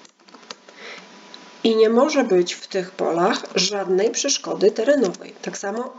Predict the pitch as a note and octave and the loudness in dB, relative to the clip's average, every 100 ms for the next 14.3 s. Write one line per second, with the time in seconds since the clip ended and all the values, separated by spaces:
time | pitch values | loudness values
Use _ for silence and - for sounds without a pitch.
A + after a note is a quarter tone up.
0 | - - F#3+ G3 F#3+ G3+ A#3 B3 F3+ E3+ | -8 -2 0 2 2 4 6 6 4 2
1 | - F3+ F3+ F#3 F3+ F3 F3+ G#3+ E4+ - | 2 0 2 0 0 0 2 2 2 -4
2 | _ - - - - - F#3+ G3 F#3 F3 | _ -20 -20 -20 -18 -10 -8 -6 -4 -4
3 | F#3+ F#3+ E3 - F3+ D#3+ E3 A#3+ - - | -4 -6 -6 -2 -2 -2 -2 -2 -2 -18
4 | - - - - - - - _ - G3+ | -20 -20 -20 -18 -18 -18 -20 _ 0 2
5 | F3+ F3+ F#3 G#3 A#3+ - E3+ F3+ E3+ A3 | 2 -2 -4 -8 -12 -6 -2 0 4 4
6 | B3+ D#4 - F#3 F#3 G#3+ C#4 C#4+ G#3 E3+ | 4 -2 -2 -2 -2 2 4 4 2 -2
7 | - - - - - - G#3 F#3+ F#3 B3 | -6 -10 -14 -18 -16 0 4 4 4 2
8 | C#4+ - F3+ E3 - - - - - - | 0 -4 -12 -12 -14 -14 -20 -20 -20 -20
9 | - - - - - - - - - F3+ | -20 -20 -20 -20 -20 -20 -20 -18 -2 2
10 | F3 F3+ - A3 - F#3 - - - - | 2 0 -2 -2 -2 -8 -8 -12 -12 -20
11 | - - - - - - - - - F#3 | -20 -20 -20 -20 -20 -20 -20 -14 2 4
12 | F#3 F#3 G3 G3+ - G3 F#3 F3 - - | 4 4 2 2 -4 -2 0 0 -2 -20
13 | - - - - - F3+ F#3+ F#3+ G3+ G#3+ | -20 -20 -20 -20 -10 -2 2 4 4 4
14 | G#3 - - | 2 -4 -6